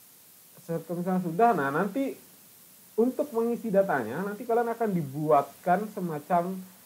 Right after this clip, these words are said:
dibukakan semacam, eh, aplikasi Excel, ya, dibukakan semacam aplikasi Excel seperti ini. Nah, datanya kalian isi di sini.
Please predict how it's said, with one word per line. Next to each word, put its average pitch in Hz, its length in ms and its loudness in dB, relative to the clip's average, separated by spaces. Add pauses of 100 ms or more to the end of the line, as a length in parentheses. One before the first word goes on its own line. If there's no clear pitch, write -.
(200)
dibukakan 180 560 2
semacam, 180 480 -2
eh, 151 320 2
aplikasi 170 480 -2
Excel, 143 400 2 (180)
ya, 147 140 -2
dibukakan 139 320 -4
semacam 156 320 -6
aplikasi 143 320 -6
Excel 147 240 -6
seperti - 240 -6
ini. 175 80 -2
Nah, 127 80 -2
datanya 160 340 2
kalian 190 300 0
isi 214 80 -8
di 185 160 -4
sini. 151 200 -4